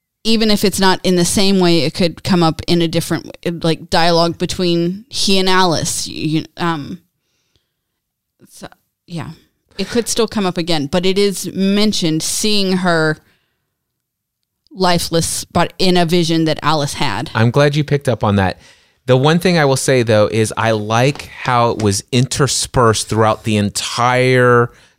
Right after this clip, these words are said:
Speaker 2: conversation in the draft. It made me more, feel more intensely of what Edward was battling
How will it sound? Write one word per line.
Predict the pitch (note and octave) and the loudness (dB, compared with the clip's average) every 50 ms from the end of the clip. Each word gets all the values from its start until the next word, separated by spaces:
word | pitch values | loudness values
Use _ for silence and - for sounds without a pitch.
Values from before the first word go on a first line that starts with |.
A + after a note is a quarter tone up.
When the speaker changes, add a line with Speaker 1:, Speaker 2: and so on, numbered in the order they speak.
| _ | _
Speaker 2:
conversation | - - - B2 A#2 A#2 A2 G#2+ G2+ - - A2 G#2 A2+ A#2 - - D3+ D#3 E3 E3+ E3+ _ _ _ _ _ _ - | -6 -2 0 2 2 2 2 0 0 0 0 0 0 0 0 -2 -2 -2 -2 -2 -4 -6 _ _ _ _ _ _ 0
in | B2 B2 B2 B2 | 2 2 4 4
the | A#2 | 2
draft. | G#2+ G#2+ G#2+ G#2 G#2 A2 A#2+ C3 C#3+ - - - - _ - - - _ | 0 0 0 0 0 0 0 -2 -4 -6 -12 -20 -20 _ -20 -20 -10 _
It | - C3 C3 C3+ | -2 -2 0 0
made | C#3 B2+ C#3 C#3+ C#3+ C#3 C3 A#2 | 2 2 4 4 4 2 0 0
me | A#2 A#2+ B2+ C3 B2+ A#2+ A2 G#2+ G#2 - - - _ _ _ - | 0 2 2 2 2 2 2 2 0 -2 -6 -20 _ _ _ 0
more, | B2 C3 B2+ B2+ B2+ B2+ B2 - | 2 4 6 6 6 6 4 2
feel | - - - C3+ C3+ B2+ | -2 -2 0 2 4 4
more | A#2+ A#2 A#2 A2+ A#2 A#2 | 4 4 4 2 2 2
intensely | - G#2+ G#2+ G#2+ - - B2+ B2+ - - - A2 G#2+ | 2 0 -2 -2 -2 -2 -2 -2 -2 -2 0 0 0
of | G2+ G2 G#2 | 0 0 0
what | A2+ G#2+ G#2 F#2+ - - _ _ _ _ _ _ _ _ _ _ _ _ _ _ _ - | 2 2 2 2 0 -4 _ _ _ _ _ _ _ _ _ _ _ _ _ _ _ 0
Edward | B2+ B2 A#2 A#2 A2+ A#2 A2 G#2+ | 0 2 2 4 2 2 2 0
was | G2+ A2 A2 G#2 G#2 F#2+ F#2+ | 0 0 2 2 0 0 -4
battling | G2 G2 B2 A#2 A#2 A#2+ A#2 A2+ G#2+ A2 G#2 G#2 G2+ G2+ G2+ G#2+ | -6 -2 -2 0 0 0 -2 -2 0 0 2 2 2 0 0 -2